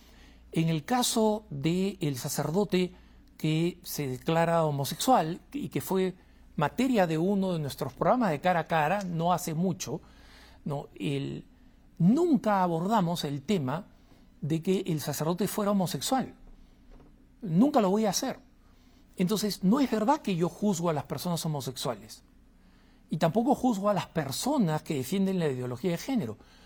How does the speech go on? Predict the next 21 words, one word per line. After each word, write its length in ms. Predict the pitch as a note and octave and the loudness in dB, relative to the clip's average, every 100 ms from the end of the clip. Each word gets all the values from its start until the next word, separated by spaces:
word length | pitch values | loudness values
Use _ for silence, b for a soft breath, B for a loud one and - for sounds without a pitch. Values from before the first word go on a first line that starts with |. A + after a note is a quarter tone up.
| B B | B B
Nunca 340 | G#3 D#4 C4+ | 2 4 2
cuestioné 500 | A#3+ F#3+ - E3+ G3+ | 2 0 0 0 2
los 200 | B3+ F3+ | 2 2
motivos 800 | C#3+ C#3 - C4 D4 E3 G#2+ - - b b b - | -2 -4 -2 0 2 0 -4 -10 -20 b b b 0
de 120 | E3 | 0
esa 200 | D3+ E3 | 0 -2
persona, 480 | C#3+ - C3 G2+ - _ b b b b b - | -2 -4 -6 -8 -14 _ b b b b b -4
de 160 | C#3+ | -2
ese 160 | D3+ F3 | 0 0
sacerdote, 560 | D#3+ C#3+ C#3 B2+ C3 - b b b b | -2 -2 -2 -4 -6 -18 b b b b
y 100 | - | 0
de 120 | D#3+ E3 | 4 6
otros 420 | C4+ D4+ G#3+ D3 | 4 4 2 2
muchos 360 | F#3 D#4 G#3 | 2 0 -4
sacerdotes 520 | D#3+ C#3+ D3+ F#3+ D#3 D3+ | -6 -4 -2 -2 -4 -4
que 120 | D3+ | -4
defienden 440 | B2+ G3 F3+ F3 | -2 -2 0 0
la 100 | D3+ | -2
ideología 420 | C3 C3 A#2 F3 | -2 -4 -4 -2
de 80 | D#3+ | -2
género. 360 | - F3+ A#2+ | -2 -4 -4